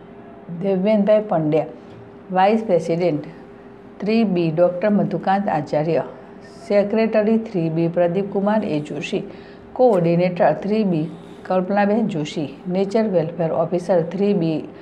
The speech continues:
આરિફભાઈ સીડા, વુમન એજ્યુકેશન ઓફિસર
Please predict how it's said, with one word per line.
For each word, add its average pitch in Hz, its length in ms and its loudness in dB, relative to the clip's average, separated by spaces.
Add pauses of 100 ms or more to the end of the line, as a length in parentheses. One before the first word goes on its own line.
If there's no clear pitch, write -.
(360)
આરિફભાઈ 202 680 2
સીડા, 156 340 2 (380)
વુમન 214 480 4
એજ્યુકેશન 180 720 -2
ઓફિસર 180 400 -2